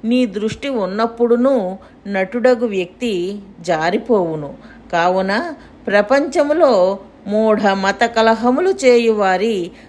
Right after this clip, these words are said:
దైవస్వరూపములు కూడా కేవలము వేషమాత్రముగానే మిగులును. ఒక ఉపాధ్యాయుడు ఒకే పాఠమును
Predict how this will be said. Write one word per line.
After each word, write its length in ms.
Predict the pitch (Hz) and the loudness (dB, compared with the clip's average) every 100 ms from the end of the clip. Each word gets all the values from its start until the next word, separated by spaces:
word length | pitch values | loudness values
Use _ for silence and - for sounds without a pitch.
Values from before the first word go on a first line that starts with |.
| - | -6
దైవస్వరూపములు 1200 | 185 175 196 214 214 - 185 190 247 - 294 262 | 0 2 2 2 0 -4 0 4 4 2 2 2
కూడా 600 | 208 180 170 170 233 220 202 - - - - | 0 0 0 2 0 -2 -8 -18 -20 -20 -4
కేవలము 880 | 202 190 208 220 214 214 240 190 185 - - | 2 2 4 6 4 4 0 0 -6 -14 -2
వేషమాత్రముగానే 1300 | 180 302 - 214 180 170 175 - 196 190 190 196 254 | 2 2 2 -2 0 -4 -4 -6 -4 -2 -2 2 2
మిగులును. 500 | 247 190 170 160 143 147 - - - - | 2 0 -2 -4 -6 -12 -20 -20 -12 -2
ఒక 180 | 294 370 | 0 4
ఉపాధ్యాయుడు 1300 | 262 233 233 311 320 220 262 185 185 185 247 202 - - - - | 4 6 4 6 4 2 0 2 0 0 -2 -2 -6 -16 -18 -6
ఒకే 340 | 220 220 294 311 | -6 2 4 4
పాఠమును 760 | 254 196 196 214 190 202 233 | 2 0 0 -2 -2 0 -2